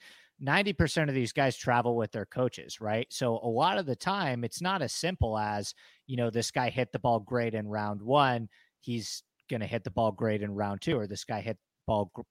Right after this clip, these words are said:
poorly in round one, he's gonna hit the ball poorly in round two. Like, a lot of these times, it's a very simple,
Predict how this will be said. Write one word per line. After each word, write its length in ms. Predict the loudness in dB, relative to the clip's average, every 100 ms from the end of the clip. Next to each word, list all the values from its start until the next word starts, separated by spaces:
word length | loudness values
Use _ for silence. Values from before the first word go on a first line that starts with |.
| _
poorly 420 | 4 6 6 2 -2
in 80 |
round 300 | -4 -6 -4
one, 160 | -4 -4
he's 160 | -6 -10
gonna 180 | -10
hit 160 | -10 -10
the 60 | -6
ball 200 | -4 -2
poorly 320 | 0 0 0
in 80 | -4
round 260 | -4 -6 -4
two. 200 | 0 0
Like, 200 | 0 -4 -10 -20 _
a 60 | 2
lot 260 | 6 6 4
of 60 |
these 180 | 0 0
times, 360 | 2 2 2 -2
it's 140 | -4
a 60 | 0
very 320 | 2 2 2
simple, 580 | 0 0 2 2 2